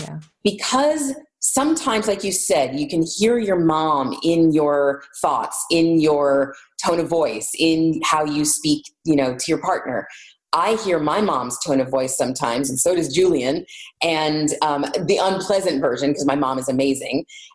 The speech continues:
Speaker 2: And sometimes I get this very nasty tone in my voice. And so Julian, because we do the work together, he'll say to me, "Sweetheart, would you be willing to change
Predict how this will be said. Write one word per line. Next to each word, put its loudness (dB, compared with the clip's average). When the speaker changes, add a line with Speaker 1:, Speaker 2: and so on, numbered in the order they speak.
Speaker 2:
And 0
sometimes -2
I 0
get -2
this -4
very 2
nasty 0
tone 2
in 2
my 0
voice. -2
And 4
so 2
Julian, 2
because -4
we 4
do 4
the -4
work 0
together, -2
he'll 0
say 0
to 0
me, -6
"Sweetheart, 2
would -2
you 4
be 0
willing 2
to 0
change 0